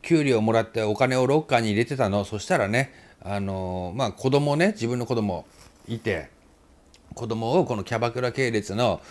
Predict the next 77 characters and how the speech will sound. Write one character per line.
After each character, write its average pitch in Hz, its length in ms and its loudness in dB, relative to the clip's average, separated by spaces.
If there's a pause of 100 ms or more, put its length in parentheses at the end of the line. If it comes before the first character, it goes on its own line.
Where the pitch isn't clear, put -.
(300)
あ 95 200 -4
の 92 520 -4
ー、 - 40 -4
保 135 140 2
育 127 220 0
園 87 200 -2 (220)
に 107 120 0
預 104 200 2
け 131 120 0
て 104 100 -2
る 92 100 -2
か 101 100 -4
ら、 113 200 4
そ - 120 -8
の 120 160 -2
た-、 - 200 -6 (140)
代 143 240 4
金 107 200 -4
を 95 60 -4
店 127 220 -2
長 110 120 2
に 95 120 -2
支 117 120 -4
払 113 180 0
わ 113 80 -2
な 117 140 -2
き 117 60 -4
ゃ 107 60 0
い 101 60 -2
け 110 80 -2
な 110 120 -2
く - 100 -16
て、 101 280 2 (440)
そ 92 100 -8
の 95 80 -2
ロ 123 120 4
ッ 127 60 -4
カ 123 120 -2
ー - 20 0
に 101 80 -2
お 95 80 -2
金 107 180 -2
入 101 100 0
れ 101 80 0
て - 80 -14
た 95 120 0
ら、 90 100 0
渡 113 220 0
そ 147 140 0
う 127 60 0
と 110 80 0
思 101 140 2
っ - 20 -10
て 98 100 -2
ロ 131 140 4
ッ 143 80 -10
カ 95 140 -4
ー 95 60 2
開 95 100 0
け 95 100 -2
た 95 120 -2
ら 87 120 -4
ね、 110 260 2
盗 120 120 -2
ま 120 120 6
れ 117 80 4
て 110 120 -2
て 87 140 -8
っ - 20 -12
て 90 240 -12
い - 20 -4
う 92 40 -2
こ 92 80 -2
と 87 60 -2
で、 85 100 -8
お 90 100 -6
金 123 200 -2